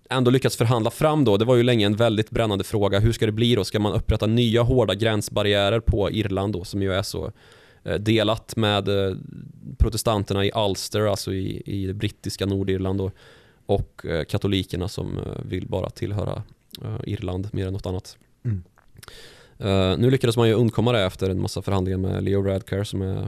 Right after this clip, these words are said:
Speaker 1: var premiärminister i, i, på Irland. Men, eh, det har ju liksom i-, blivit någon typ av indikator på hela den här processen med Brexit och att man faktiskt lämnade.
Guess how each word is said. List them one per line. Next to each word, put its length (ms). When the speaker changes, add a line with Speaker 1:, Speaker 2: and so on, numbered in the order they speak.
Speaker 1:
var 380
premiärminister 560
i, 40
i, 280
på 120
Irland. 340
Men, 300
eh, 320
det 200
har 140
ju 80
liksom 320
i-, 160
blivit 500
någon 180
typ 220
av 120
indikator 520
på 400
hela 320
den 100
här 140
processen 640
med 180
Brexit 760
och 400
att 180
man 140
faktiskt 380
lämnade. 400